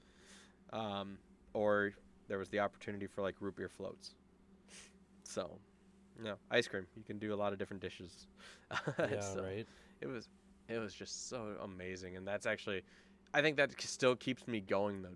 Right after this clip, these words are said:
Speaker 1: too, for wanting to do cooking. Is like, I wanna be able to do that. I wanna have, like, a three-course meal on a weekend when I know I'm not, like,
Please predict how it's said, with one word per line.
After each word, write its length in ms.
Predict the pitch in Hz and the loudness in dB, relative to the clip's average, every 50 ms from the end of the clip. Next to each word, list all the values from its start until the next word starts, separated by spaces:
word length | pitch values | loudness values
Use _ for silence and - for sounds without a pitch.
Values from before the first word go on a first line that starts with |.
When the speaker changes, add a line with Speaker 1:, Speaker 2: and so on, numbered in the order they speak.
| - - | -12 -6
Speaker 1:
too, 320 | - 117 104 95 92 - - - - - - - - | -2 -2 0 0 -2 -4 -8 -16 -20 -20 -20 -8 -2
for 140 | - 107 101 | 0 0 2
wanting 360 | 95 98 101 101 98 98 92 | 4 4 4 4 2 0 -2
to 60 | 92 | -2
do 440 | 90 90 101 98 95 95 92 92 92 - - - - - - - - - | -2 0 2 2 2 2 0 -2 -4 -8 -14 -20 -20 -20 -20 -20 -6 0
cooking. 340 | - 107 98 - 101 101 | 2 2 2 0 -2 -6
Is 120 | 95 90 - | -4 -2 0
like, 200 | 101 101 95 90 - - - - - - - - - - - - - | 0 0 0 -2 -6 -14 -20 -20 -20 -20 -20 -20 -20 -20 -18 -10 -4
I 200 | - 120 127 131 | 0 2 4 4
wanna 220 | 131 135 135 127 123 | 4 4 4 2 2
be 120 | 117 120 | 2 2
able 120 | 117 110 104 | 2 2 2
to 100 | 104 101 | 0 -2
do 200 | 98 101 95 87 - - - - - | -2 -4 -4 -6 -10 -16 -20 -16 -10
that. 420 | - 98 - - - - - - - - - - - - - - - - - - - - - - - - - | -10 -8 -8 -8 -10 -12 -12 -14 -14 -16 -18 -20 -20 -20 -20 -20 -20 -20 -20 -20 -20 -20 -20 -20 -16 -6 -2
I 140 | 127 131 | 0 2
wanna 200 | 135 135 135 127 | 4 4 4 4
have, 220 | 113 117 117 110 107 | 4 4 2 2 4
like, 160 | 107 101 92 | 2 0 0
a 60 | 98 | -4
three-course 600 | - - - 113 110 107 - - 113 107 95 - | -8 -6 -4 -2 -2 0 2 2 2 2 0 -2
meal 460 | 107 101 98 98 95 90 90 90 101 - - - - - - - - - - | -2 -2 0 0 0 0 -2 -6 -10 -14 -18 -20 -20 -20 -20 -20 -20 -8 -2
on 140 | - 107 110 | 2 4 4
a 60 | 110 | 4
weekend 640 | 107 101 104 113 117 113 - - 104 98 95 98 101 | 4 4 2 0 0 0 2 2 2 2 2 -2 -4
when 220 | 101 104 104 98 | -2 0 0 0
I 120 | 101 104 101 | 0 0 2
know 220 | 101 104 104 104 | 2 2 4 4
I'm 140 | 101 101 101 | 2 2 0
not, 280 | 101 104 110 107 - - | 0 0 0 -2 -2 -2
like, 180 | 101 101 95 | -4 -4 -4